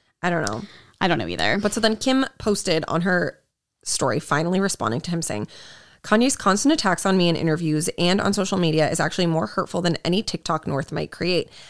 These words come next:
Speaker 1: As the parent who is the main provider and caregiver for our children, I am doing my best to protect our daughter while also allowing her to express her creativity in the medium that she wishes with adult supervision because it brings her happiness.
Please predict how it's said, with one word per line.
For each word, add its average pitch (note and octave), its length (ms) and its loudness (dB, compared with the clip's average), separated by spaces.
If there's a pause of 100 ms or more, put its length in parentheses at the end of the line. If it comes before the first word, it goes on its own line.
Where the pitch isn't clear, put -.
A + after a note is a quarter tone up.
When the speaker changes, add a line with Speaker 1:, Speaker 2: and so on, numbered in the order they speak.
Speaker 1:
As F#3 120 0
the G3 80 -2
parent G3 280 2
who A#3 80 4
is A3 80 0
the G#3+ 80 2
main F3+ 260 4
provider F3 440 2
and F3+ 180 0
caregiver E3+ 460 0
for G3+ 120 2
our G3+ 140 2
children, E3+ 360 0
I - 120 0
am E3 120 2
doing E3+ 220 2
my F3+ 100 2
best D#3+ 280 0
to G#3+ 80 -4
protect G3 340 -2
our F3+ 100 4
daughter E3+ 340 2 (280)
while F3+ 140 4
also A3 320 4
allowing F#3 320 4
her F#3 120 2
to F3+ 120 0
express E3+ 320 0
her - 80 -4
creativity F#3+ 640 0
in F3 80 2
the F3 60 4
medium D#3+ 320 0
that D3+ 180 -4
she F#3 140 -6
wishes A3+ 360 0
with G3 140 0
adult D#3+ 280 -2
supervision - 600 -6 (260)
because G3+ 300 0
it G#3+ 120 2
brings F3 220 -2
her E3 80 -4
happiness. - 540 -6